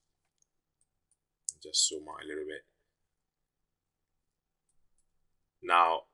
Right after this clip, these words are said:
um, all these parameters are appearing as I'm creating the object. So for example, let me create another, uh, cylinder here. As soon as I let go, I can edit it.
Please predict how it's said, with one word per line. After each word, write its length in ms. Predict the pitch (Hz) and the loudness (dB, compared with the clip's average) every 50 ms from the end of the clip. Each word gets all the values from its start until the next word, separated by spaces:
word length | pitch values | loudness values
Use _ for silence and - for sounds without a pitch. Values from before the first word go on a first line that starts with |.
| _ - | _ -2
um, 380 | - 87 90 92 90 90 85 - _ _ _ _ _ _ _ _ _ _ _ - - | 2 4 4 4 4 2 -6 -14 _ _ _ _ _ _ _ _ _ _ _ 2 6
all 180 | 117 117 113 | 8 8 8
these 160 | 110 113 - | 8 6 2
parameters 540 | - - 104 101 101 107 101 - - 95 92 | 2 4 4 6 6 4 2 -2 -2 -4 0
are 80 | 90 85 | 0 -2
appearing 560 | - - - - 104 98 95 90 87 82 - - - | -2 -4 -2 2 4 6 6 6 4 2 0 0 0
as 160 | 95 90 92 | 2 2 2
I'm 100 | 87 85 | -2 -4
creating 460 | - - - 87 87 76 78 87 82 | -8 -6 -2 0 2 2 0 0 -4
the 100 | 76 - | -6 -2
object. 480 | - 104 - - - - 65 - - - | -2 -2 -2 -2 -6 -6 -6 -8 -10 -12
So 540 | - - - - - - 92 90 85 85 80 | -10 -6 0 0 2 4 4 4 4 2 2
for 140 | - - 92 | 0 -4 -4
example, 640 | 80 - 101 101 98 95 - - 80 78 78 78 85 85 | 0 2 2 2 2 0 -2 -4 -4 -4 -4 -6 -4 -4
let 100 | 90 92 | -4 -4
me 80 | 87 - - - - | -4 -8 -10 -16 -10
create 340 | - 92 85 85 87 82 - - | -4 -2 0 2 2 0 0 -2
another, 440 | 82 82 82 78 78 76 76 76 - _ _ _ _ _ _ _ _ _ _ _ _ _ _ _ _ _ _ _ _ _ _ _ _ _ _ _ _ _ _ _ _ _ _ _ _ _ _ _ _ _ _ _ _ _ _ - | -6 -6 -8 -6 -6 -6 -6 -6 -10 _ _ _ _ _ _ _ _ _ _ _ _ _ _ _ _ _ _ _ _ _ _ _ _ _ _ _ _ _ _ _ _ _ _ _ _ _ _ _ _ _ _ _ _ _ _ -20
uh, 140 | - - - | -20 -14 -4
cylinder 580 | - - - - 90 82 82 78 76 76 - - | -2 0 0 0 -2 -4 -8 -10 -10 -12 -12 -10
here. 180 | 80 78 78 - _ _ _ _ _ _ _ _ _ _ _ _ _ _ _ _ _ _ _ _ _ _ - - - _ _ _ - | -10 -10 -10 -12 _ _ _ _ _ _ _ _ _ _ _ _ _ _ _ _ _ _ _ _ _ _ -20 -20 -20 _ _ _ -4
As 60 | - | -2
soon 160 | - 117 110 | -2 0 0
as 140 | 107 95 95 | 0 0 0
I 60 | 90 | 2
let 280 | 87 90 92 - - - | 4 4 4 2 2 -2
go, 320 | 87 82 85 85 85 - - _ _ | 0 2 2 2 2 0 -6 _ _
I 40 | - - | -16 -8
can 160 | - 85 - - - | -8 -8 -6 0 2
edit 320 | 101 104 92 78 - - - | 4 4 4 2 -2 -4 -10
it. 220 | - - - | -10 -10 -12